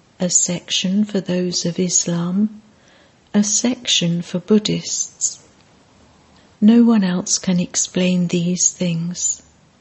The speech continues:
Only the God of the Gita tells you this. He alone is beyond birth and death. He cannot be called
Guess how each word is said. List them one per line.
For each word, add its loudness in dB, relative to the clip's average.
Only 6
the 0
God 0
of 0
the 0
Gita 2
tells -2
you -2
this. -2
He 2
alone 8
is 4
beyond 6
birth 0
and 0
death. -6
He 4
cannot 4
be 2
called 0